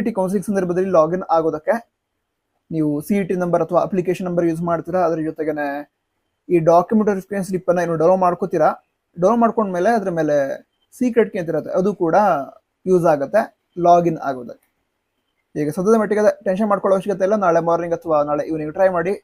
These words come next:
ಡಾಕ್ಯುಮೆಂಟ್ ವೆರಿಫಿಕೇಶನ್ ಸ್ಲಿಪ್ ಡೌನ್ಲೋಡ್ ಮಾಡ್ಕೊಳ್ಳೋದಕ್ಕೆ ಆಗತ್ತೆ. ನಂತರ ಬೇರೆ ಡೌಟ್ಸ್ ಇದ್ರೆ ಕನ್ನಡ ತಿಳಿಸಿ.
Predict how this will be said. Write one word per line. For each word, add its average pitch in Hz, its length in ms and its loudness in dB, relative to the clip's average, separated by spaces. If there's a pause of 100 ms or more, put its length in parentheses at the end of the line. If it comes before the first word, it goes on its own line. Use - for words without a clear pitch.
(600)
ಡಾಕ್ಯುಮೆಂಟ್ 208 480 2
ವೆರಿಫಿಕೇಶನ್ 175 480 -4
ಸ್ಲಿಪ್ 214 200 -6 (140)
ಡೌನ್ಲೋಡ್ 180 220 4
ಮಾಡ್ಕೊಳ್ಳೋದಕ್ಕೆ 147 440 -4 (180)
ಆಗತ್ತೆ. 143 280 -6 (600)
ನಂತರ 147 200 -6 (200)
ಬೇರೆ 139 140 -2
ಡೌಟ್ಸ್ 143 180 -4
ಇದ್ರೆ 131 240 -4
ಕನ್ನಡ 180 160 2 (260)
ತಿಳಿಸಿ. 170 240 -4